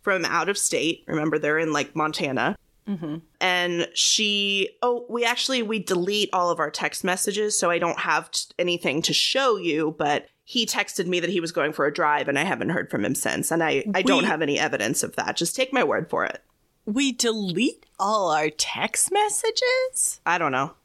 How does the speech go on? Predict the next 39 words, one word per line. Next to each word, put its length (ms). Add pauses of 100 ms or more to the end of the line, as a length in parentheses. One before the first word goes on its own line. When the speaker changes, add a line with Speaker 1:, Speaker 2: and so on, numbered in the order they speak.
Speaker 2:
Really? 840 (260)
<laughs> 560
I'm 240
sorry. 840 (260)
Speaker 1:
And 120
it's 160
two 180
thousand 380
thirteen, 560
so, 180
like, 300
you 100
would 180
think 200
they'd 180
be 200
able 200
to, 100
like, 440 (320)
look 240
that, 260
figure 280
that 200
out. 420
Like, 380 (180)
just 160
because 240
you 80
delete 360
a 40
message 440
doesn't 320
mean 180
that 240
data's 380
gone, 400
I 100
feel 240
like. 480